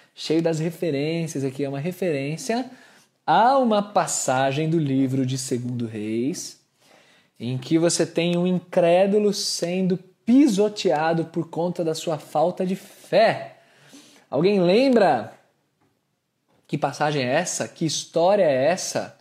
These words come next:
em que o incrédulo foi pisoteado, gente? Olha isso, hein?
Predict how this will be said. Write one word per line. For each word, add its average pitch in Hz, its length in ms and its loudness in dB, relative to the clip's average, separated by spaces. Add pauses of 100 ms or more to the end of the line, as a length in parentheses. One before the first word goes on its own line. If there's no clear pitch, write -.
(640)
em 127 140 -6
que 156 160 -6
o 156 60 -2
incrédulo 160 640 0
foi 180 260 -4
pisoteado, 180 1300 0
gente? 117 260 -6
Olha 175 220 2
isso, 156 360 0
hein? 156 380 -4